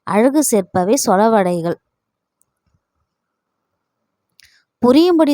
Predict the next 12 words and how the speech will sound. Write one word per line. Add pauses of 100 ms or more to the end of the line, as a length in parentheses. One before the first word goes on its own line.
(100)
சொல்வதென்றால்
பழமொழி
கதைகள் (720)
என்றலாம்,
எனலாம். (240)
இம்மாதிரியான
சொலவடைகள்
இல்லாமல் (400)
கிராம
மக்களால்
பேசவே
முடியாது,